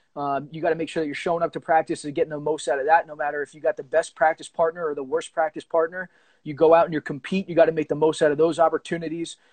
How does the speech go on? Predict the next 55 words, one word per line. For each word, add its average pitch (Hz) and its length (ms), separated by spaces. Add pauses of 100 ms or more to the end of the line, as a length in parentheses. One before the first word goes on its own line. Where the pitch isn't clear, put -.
(120)
you 180 60
know, 170 100
and, 160 120
and 170 140
obviously 175 380
you 165 80
can 156 100
see 185 160
how 160 80
this 151 160
chain 165 320
can 147 160
continue 170 400
to 143 80
build 143 300
and 143 100
grow. 147 360 (340)
Um, 156 420 (120)
you 175 100
know, 160 120
so, 160 300
so 170 340
it 170 140
was 156 160
easy 196 240
for 185 140
me 180 80
to 160 80
develop 165 440
this - 120
kind 170 200
of 156 80
one 156 240
more 160 200
mentality. 151 500
And 143 100
again, 147 320
you 139 80
know, 143 100
credit 147 280
to 147 80
Coach 139 320
Smith 147 260
and, 139 140 (320)
and 147 160
what 156 160
he, 160 400 (420)
you 165 100
know, 151 80
what 151 140
I 165 100
learned 156 300
from 151 140
him 156 160
speaking, 147 540